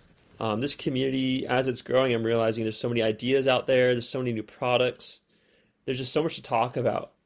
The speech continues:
Instagram is great, but I can only capture so much with a, with a few pictures, a caption, and some comments.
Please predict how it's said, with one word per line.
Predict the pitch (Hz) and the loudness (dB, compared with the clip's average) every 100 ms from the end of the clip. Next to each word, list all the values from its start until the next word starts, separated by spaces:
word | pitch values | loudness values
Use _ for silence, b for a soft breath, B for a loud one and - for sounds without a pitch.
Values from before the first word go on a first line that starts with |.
| _ 139 | _ -2
Instagram | 143 - - 160 151 | 0 -2 4 6 6
is | 113 | 0
great, | - 131 143 123 - _ _ _ _ _ _ _ _ | 2 6 6 6 -2 _ _ _ _ _ _ _ _
but | - 120 | 2 4
I | 123 | 4
can | 143 | 2
only | 135 127 | 0 -2
capture | 123 123 123 123 | -2 -2 -2 -4
so | - 117 | -6 -2
much | 117 117 | 0 -2
with | 120 - | -4 -4
a, | - | -2
with | 113 113 | 0 -2
a | |
few | 110 127 | -2 -6
pictures, | 123 123 - 123 113 107 - - _ | -2 -4 -2 -2 -2 -4 -10 -16 _
a | 120 | -12
caption, | 139 139 107 - 117 107 | -6 -4 -4 -2 -4 -4
and | 107 | -6
some | 120 | -10
comments. | - 120 113 110 107 - | -4 -2 0 -2 -8 -14